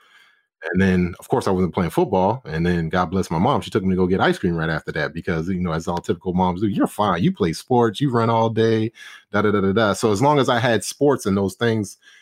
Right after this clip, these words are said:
to offset that chart, because I was way off the chart, the obesity chart, whatever, but I was also off the chart on the size and everything like that. So as long as I had football, I was safe. But now, you know, when football's over and you're twenty-eight or you're thirty-two or whatever,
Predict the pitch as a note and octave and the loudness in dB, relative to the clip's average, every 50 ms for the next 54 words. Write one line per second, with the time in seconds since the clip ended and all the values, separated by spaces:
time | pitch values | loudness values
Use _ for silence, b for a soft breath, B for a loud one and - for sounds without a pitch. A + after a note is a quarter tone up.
0 | b b b _ - - G#2 F#2+ - - G2+ G#2+ A2+ - - - G#2+ F2 - G#2 | b b b _ -2 -2 -2 0 0 2 2 2 2 0 0 -2 -2 0 0 -2
1 | F#2+ F2+ - - - - - G#3 G#3 A2 G#2 - - G2+ - A2+ F#2 A#2 A#2 G#2 | -2 -2 -4 -8 -6 -2 0 2 2 0 -2 -4 -8 -4 -4 -2 0 0 0 -2
2 | F2 F2 D#2 E2+ A#2+ F#3 G#3 A#2 F#2+ F#2 - F#2+ - - - G#2+ F#2+ F2+ D#2+ F2 | -2 -4 -2 0 0 2 2 0 -2 -4 -6 -8 -6 -2 -2 -2 -2 -2 -6 -8
3 | E2+ E2 D#2+ A2 B2+ A#2+ - G2+ G#2 G2+ - - G#2+ G#2+ G#2 - F2 F2 G2 G#2+ | -8 -6 -4 -4 -4 -4 -6 -8 -10 -8 -4 -2 0 0 -2 -4 -4 -4 -2 0
4 | A#2 A#2 G#2+ A2+ A2 G#2+ - _ _ _ _ _ - F2+ F#2+ F#2+ A2+ A2+ A#2+ - | 0 2 2 2 0 0 -2 _ _ _ _ _ -6 -4 0 2 2 2 2 2
5 | B2+ G#2+ G#2 G2+ G2 A2+ A#2+ - - G#2 F#2+ - B2 A2+ A2 G#2+ G#2 G2+ F#2+ - | 2 2 2 2 2 0 0 -2 -6 -8 -2 0 0 2 2 0 -2 -2 -2 -2
6 | - D3 F3 D#3+ A2 F#2+ E2 F2+ E2+ E2+ E2 D#2 F2+ - F2+ E2+ D#2+ D#2+ D#2+ D#2+ | 0 2 2 2 2 0 -2 -4 -6 -6 -6 -8 -10 -8 -8 -6 -6 -6 -6 -6
7 | - F2 D#2+ - - - - G2 F2 E2 F2+ A#2 A#2 A2 G#2 A2 G2 G#2+ G2+ F#2 | -6 -6 -6 -6 -6 -4 -2 -2 0 0 0 0 2 2 2 2 0 0 -2 -4
8 | - - F#3+ F#3 G#2+ G#2 G2 F#2+ F#2+ G2 - b b b - E2 F2 F#2 F2+ - | 0 0 0 2 2 2 2 2 2 0 -2 b b b -4 -4 -2 -2 -4 -2
9 | - C#3+ C3 G#2 F2 - E2 D#2+ E2+ G#2+ A#2+ A#2+ A2 A2 G#2 G2+ _ _ _ _ | 0 2 2 2 2 0 -4 -2 0 2 2 2 2 0 -2 -4 _ _ _ _
10 | _ _ _ - G#2 G#2 G2 F2+ F#2 F2 - C3+ A#2 G2+ F#2+ F#2 E2 G#2 C3 D3+ | _ _ _ -4 0 0 2 2 0 -2 0 -2 0 0 0 0 2 2 2 2
11 | A#2 G2+ G2 F2+ F2 F2 F2 - - A#2 G#2+ G2+ F#2+ F2 F2 F2+ F#2 F#2+ F2+ E2+ | 2 2 0 0 0 -2 -4 -4 -2 -2 0 0 0 0 2 2 0 0 0 -2
12 | E2 D#2+ E2+ D#2+ - - F2+ G2 G2 F#2+ E2 - - F2+ F2 F#2+ F#2+ F2 E2 D#2 | -6 -6 -8 -8 -4 -2 0 0 0 -2 -6 -6 -8 -6 -4 -2 -2 -4 -4 -4
13 | D2+ E2+ E2 E2+ G2 A2+ F#2+ D#2+ E2+ F2 - | -6 -4 -2 0 0 0 0 -2 -4 -4 -6